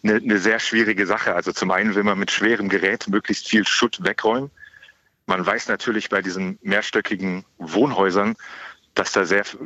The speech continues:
höchstwahrscheinlich noch Leichen drunter sind. Und da weiß ich, dass die staatlichen Behörden da sehr viel Wert drauf legen, das gut hinzubekommen, weil natürlich halt auch die Angehörigen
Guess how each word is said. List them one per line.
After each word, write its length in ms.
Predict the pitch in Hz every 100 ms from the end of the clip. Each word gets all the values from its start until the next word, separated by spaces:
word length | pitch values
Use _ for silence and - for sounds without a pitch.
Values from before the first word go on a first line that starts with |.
| 98
höchstwahrscheinlich 720 | 107 120 110 - 104 104 -
noch 200 | 101 90
Leichen 280 | 92 98 113
drunter 300 | 92 131 101
sind. 280 | 85 87 -
Und 320 | 95 90 - - - - - - -
da 440 | - 101 110 101 87
weiß 220 | 101 107
ich, 120 | 101
dass 200 | 104 -
die 300 | 101 95 85
staatlichen 520 | - 101 101 107 110
Behörden 420 | 95 95 101 104
da 180 | 98 95
sehr 200 | 92 101
viel 240 | - 104 87
Wert 240 | 104 -
drauf 200 | 104 -
legen, 260 | 98 104 95
das 160 | 92
gut 180 | - 117
hinzubekommen, 640 | 120 156 95 90 - 147 - - - - _
weil 120 | -
natürlich 400 | 101 98 104 101
halt 140 | 95 90
auch 100 | 101
die 140 | -
Angehörigen 760 | 95 113 110 107 101 95 95